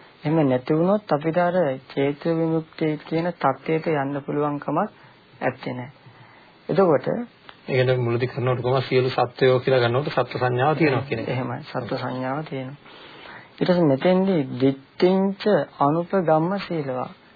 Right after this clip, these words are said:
Speaker 1: දැන් මෙතෙන්දී සීලය කතා කරන සීලයෙන් යුක්තව යා දිට්ඨිය, දෘෂ්ටිය යහපත් කරගන්නවා. දැන් අපේ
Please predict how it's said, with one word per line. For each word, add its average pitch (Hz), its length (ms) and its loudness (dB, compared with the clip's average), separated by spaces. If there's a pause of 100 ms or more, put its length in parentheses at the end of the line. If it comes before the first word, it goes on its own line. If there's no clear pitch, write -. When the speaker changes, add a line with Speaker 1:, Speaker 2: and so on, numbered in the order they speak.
(120)
Speaker 1:
දැන් 127 140 0
මෙතෙන්දී 190 520 2
සීලය 165 460 2
කතා - 300 -2
කරන 190 300 -2
සීලයෙන් 143 640 4
යුක්තව 151 520 0 (600)
යා 160 200 4 (400)
දිට්ඨිය, 135 560 2 (140)
දෘෂ්ටිය 156 540 2 (120)
යහපත් 160 440 0
කරගන්නවා. 151 520 -6 (500)
දැන් 160 280 4
අපේ 143 560 2